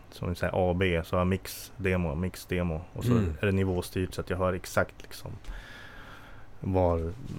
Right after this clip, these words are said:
Speaker 1: nivåer och så vidare ligger utifrån hur de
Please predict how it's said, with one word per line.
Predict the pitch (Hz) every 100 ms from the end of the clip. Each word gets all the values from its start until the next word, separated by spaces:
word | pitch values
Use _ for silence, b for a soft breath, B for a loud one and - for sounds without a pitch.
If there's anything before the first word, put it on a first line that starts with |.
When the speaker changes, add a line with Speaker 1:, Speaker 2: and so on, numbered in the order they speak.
| - - - - - -
Speaker 1:
nivåer | 107 101 98 98 95
och | 92
så | 98
vidare | 90 90 92
ligger | 92 95 92 80 80
utifrån | - 90 98 - 87 85 85 b b b b - -
hur | - 98
de | 101 95 87 85